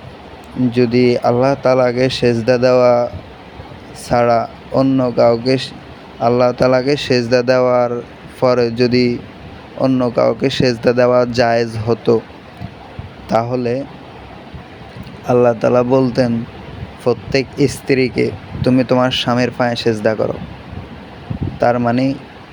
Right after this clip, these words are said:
একজন স্ত্রীর কাছে তার স্বামীর মূল্যটা কত বেশি।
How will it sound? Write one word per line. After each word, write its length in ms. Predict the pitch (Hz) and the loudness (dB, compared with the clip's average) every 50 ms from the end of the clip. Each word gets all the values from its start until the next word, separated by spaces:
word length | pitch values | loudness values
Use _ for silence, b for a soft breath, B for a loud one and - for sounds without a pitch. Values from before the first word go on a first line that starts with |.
| - - - - - - - | -20 -20 -20 -20 -20 -6 -2
একজন 600 | 135 127 120 113 113 110 117 127 123 120 120 123 - - - - - - - - | 0 0 0 0 -2 -2 0 0 2 0 0 -2 -6 -8 -12 -20 -18 -6 -4 -2
স্ত্রীর 480 | 123 - - - - 127 123 127 117 | -2 -2 -2 -2 0 0 0 0 0
কাছে 300 | 117 - 127 - - 131 117 - | -2 -4 -4 -2 -2 -4 -2 0
তার 160 | - 120 117 | 0 0 0
স্বামীর 460 | 107 - - - 123 120 123 123 120 | -2 -4 -2 -2 0 0 2 0 2
মূল্যটা 580 | 120 123 131 131 123 123 123 120 117 117 123 123 - - | 2 2 2 2 2 2 2 2 2 2 0 0 0 0
কত 200 | 135 131 - 135 | -2 0 2 0
বেশি। 500 | 120 110 107 117 113 - - - - | 0 2 2 0 0 0 -2 -4 -4